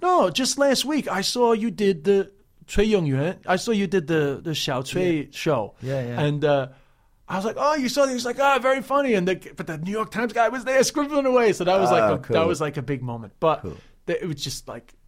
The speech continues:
Speaker 1: that's the, that's as
Speaker 2: Yeah.
Speaker 1: far as it goes.
Speaker 2: And in China, is there, is there a lot of censorship on what you can do live? Is there like,
Speaker 1: Oh, yeah,
Speaker 2: it,
Speaker 1: there's
Speaker 2: yeah.
Speaker 1: loads.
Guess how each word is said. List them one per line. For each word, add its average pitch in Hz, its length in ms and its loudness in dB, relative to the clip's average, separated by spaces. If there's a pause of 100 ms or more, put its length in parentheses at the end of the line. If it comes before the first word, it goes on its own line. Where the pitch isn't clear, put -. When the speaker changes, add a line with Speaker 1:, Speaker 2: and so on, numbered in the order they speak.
(120)
Speaker 1:
that's 143 260 -4
the, 123 280 -10 (300)
that's 139 180 -8
as - 80 -4
Speaker 2:
Yeah. 80 60 -8
Speaker 1:
far 123 140 -6
as 113 100 -10
it 110 100 -18
goes. 101 300 -18 (300)
Speaker 2:
And 165 140 0
in 202 120 0
China, 220 320 -4
is 180 160 -2
there, 156 240 4
is 127 320 0
there 123 260 0
a 113 40 -2
lot 117 320 -4
of 101 160 -8
censorship 120 520 -8
on 92 140 -4
what 95 160 -8
you 95 100 -10
can 92 220 -8
do 135 220 -4
live? 87 340 -6
Is 92 120 -12
there 90 280 -10 (300)
like, 101 280 -8
Speaker 1:
Oh, 160 100 -6
yeah, 104 100 -4
Speaker 2:
it, - 80 -8
Speaker 1:
there's 110 160 -16
Speaker 2:
yeah. 101 100 -4
Speaker 1:
loads. 107 360 -2